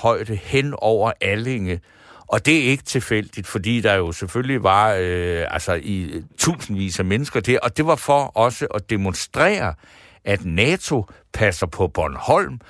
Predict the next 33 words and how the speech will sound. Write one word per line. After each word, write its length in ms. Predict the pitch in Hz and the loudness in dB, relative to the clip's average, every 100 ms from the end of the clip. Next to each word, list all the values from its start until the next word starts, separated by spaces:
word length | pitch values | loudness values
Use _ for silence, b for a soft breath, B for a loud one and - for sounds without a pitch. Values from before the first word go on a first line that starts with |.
| B B - | B B -2
øh, 300 | 104 110 101 | 4 4 4
på 160 | - | 2
et 120 | 110 92 | 2 2
tidspunkt, 540 | - 147 - 127 82 | -2 -2 0 0 0
hvor 300 | 107 101 95 65 | 2 2 2 -2
Putin 500 | - 131 156 - 120 | -2 -2 -2 -2 -2
bliver 180 | 95 92 | 0 0
ved 160 | 113 | 2
med 240 | 160 143 110 - | 0 0 0 -2
at 80 | 90 | -8
provokere 720 | - 92 82 80 - 151 151 | -4 -2 -2 -4 0 2 2
med, 300 | 127 98 104 107 B B - | 0 2 2 0 B B -6
at 80 | 92 | -4
provokere 600 | - 107 92 - 139 127 | 2 0 0 -2 0 0
nato, 640 | 82 80 104 - - 104 - | 2 2 2 -2 -2 -2 -2
øh, 260 | 87 85 | -2 0
luftrummet. 520 | 78 98 - - 73 82 B B B B 120 | 0 -2 -2 -6 -6 -8 B B B B 2
Det 220 | 156 139 | 4 4
er 80 | 139 | 2
et 160 | 131 143 | 2 0
af 100 | 151 | 0
de 180 | 131 101 | -2 0
vildeste 420 | 110 135 156 117 | 0 0 -4 -6
kunstværker, 640 | - 107 120 - 92 82 90 | 0 0 -2 -2 0 0 -2
jeg 100 | 82 | -2
nogensinde 340 | 104 120 120 | -2 -2 -4
har 40 | |
set 200 | 110 127 | -2 -4
på, 120 | 120 117 | -2 -2
fordi 300 | - 117 135 _ | -2 -4 -6 _
alt 260 | - 202 - | 0 0 -10
stoppede, 600 | - - 110 127 151 139 B B B _ - | -18 0 2 2 2 -4 B B B _ -4
øh, 240 | 131 113 | 2 2